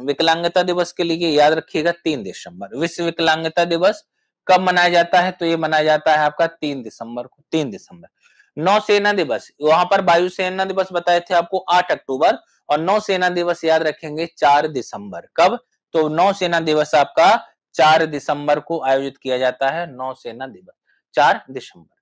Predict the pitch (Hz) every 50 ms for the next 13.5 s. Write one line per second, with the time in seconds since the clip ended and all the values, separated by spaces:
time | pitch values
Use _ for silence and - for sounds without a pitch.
0 | _ _ - 190 226 233 - - _ _ - - - - - _ _ _ _ _
1 | _ _ _ - - 151 170 185 196 202 196 196 202 214 208 214 262 302 _ _
2 | _ _ _ _ _ - - - - _ _ _ _ _ _ _ _ _ _ _
3 | _ _ _ _ _ _ _ _ _ _ _ _ _ _ _ _ _ - 156 165
4 | 175 175 - - 233 233 233 208 208 214 214 214 - 190 175 180 180 180 185 196
5 | 208 214 214 202 190 180 185 185 190 190 - 175 160 156 - 175 202 285 277 _
6 | _ _ _ 156 151 160 160 - 170 170 175 226 - - - 190 180 190 185 -
7 | - 170 170 180 170 - - 160 156 165 165 151 104 82 85 - - - _ _
8 | _ _ _ _ _ _ _ _ - 165 170 175 185 185 190 196 196 - - 208
9 | 196 - - 190 185 196 190 - 190 180 175 185 185 170 165 165 180 190 - -
10 | 170 156 - - 185 185 175 180 180 180 165 160 160 - 175 165 160 160 160 160
11 | 160 - - - 160 156 160 165 - - 143 143 143 - - 165 160 165 180 185
12 | _ - 151 - - - 156 156 151 151 147 139 - - 151 143 139 139 135 139
13 | 123 _ 151 143 143 147 160 190 254